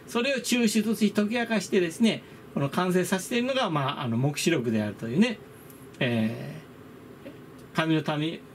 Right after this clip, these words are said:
は一つであるというね、これは、まあ、ある面の神の民論、教会論ですよね。そして、まあ、一つの計画というのは、この、お、その、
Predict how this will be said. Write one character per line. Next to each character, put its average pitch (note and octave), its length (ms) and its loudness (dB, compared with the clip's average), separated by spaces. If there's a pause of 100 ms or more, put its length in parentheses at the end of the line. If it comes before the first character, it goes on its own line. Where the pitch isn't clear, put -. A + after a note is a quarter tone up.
(140)
は G#3 320 -2 (140)
一 B3 240 -2
つ C4+ 100 -4
で A3 120 4
あ B2+ 80 -8
る A2+ 100 -8
と G#2+ 160 -2
い G2 80 -2
う A#2 60 -2
ね、 A3 200 4 (360)
こ - 60 0
れ G#3+ 80 4
は、 B3+ 80 0
ま D3+ 160 2
あ、 - 40 -4
あ A#2 40 -2
る B2 60 -6
面 B2 220 0
の A#2+ 140 -2 (140)
神 C#3 180 0
の B2 240 0
民 C#3+ 100 4
論、 B2 140 2
教 A#3 260 2
会 A3 180 0
論 B2+ 160 -2
で G2+ 80 -4
す - 120 -10
よ E3 100 0
ね。 G#3+ 140 2 (360)
そ - 100 -2
し A#3 60 -4
て、 A#3+ 120 2
ま E3 220 0
あ、 - 60 -12 (300)
一 G3 180 2
つ - 80 -4
の D#3+ 140 0
計 D3+ 200 0
画 D#3 140 -4
と - 180 -4
い E3+ 80 2
う - 20 2
の A3 100 4
は、 B2+ 240 -2 (200)
こ A#2+ 80 -2
の、 A2+ 220 -2 (340)
お、 D2 680 -4
そ - 180 0
の、 B3+ 260 -2